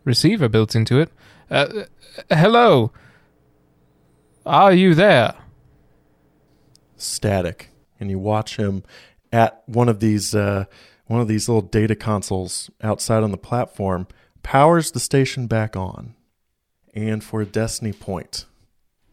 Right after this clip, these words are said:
Speaker 2: you are going to be pulled in by a tractor beam. And from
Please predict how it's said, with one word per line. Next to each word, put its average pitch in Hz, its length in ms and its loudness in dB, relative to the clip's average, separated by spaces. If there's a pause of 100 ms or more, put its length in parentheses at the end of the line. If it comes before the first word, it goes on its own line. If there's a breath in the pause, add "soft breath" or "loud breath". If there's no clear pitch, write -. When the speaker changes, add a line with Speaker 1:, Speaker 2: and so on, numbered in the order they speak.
(760)
Speaker 2:
you 113 140 2
are 127 60 4
going 127 200 2
to 117 60 -2
be 113 100 0
pulled 139 380 4
in 123 140 2
by 110 140 4
a 104 80 2
tractor 87 420 -6
beam. - 340 -10 (2500)
And 104 180 -2
from 143 600 0